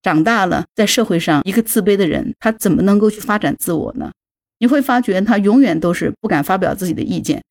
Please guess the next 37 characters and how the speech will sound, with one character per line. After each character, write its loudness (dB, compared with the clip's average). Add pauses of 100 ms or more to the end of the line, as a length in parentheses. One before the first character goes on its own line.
(300)
永 4
远 4
小 0
心 0
翼 2
翼 0
地 2
隐 2
藏 0
自 -6
己 -8
的 -4
情 -2
绪， -2 (440)
永 4
远 2
任 2
何 -2
事 -2
情 0
都 2
是 4
要 4
察 -6
言 0
观 4
色， -2 (360)
总 -2
觉 0
得 2
别 0
人 4
的 4
一 -4
个 2
眼 0
神、 0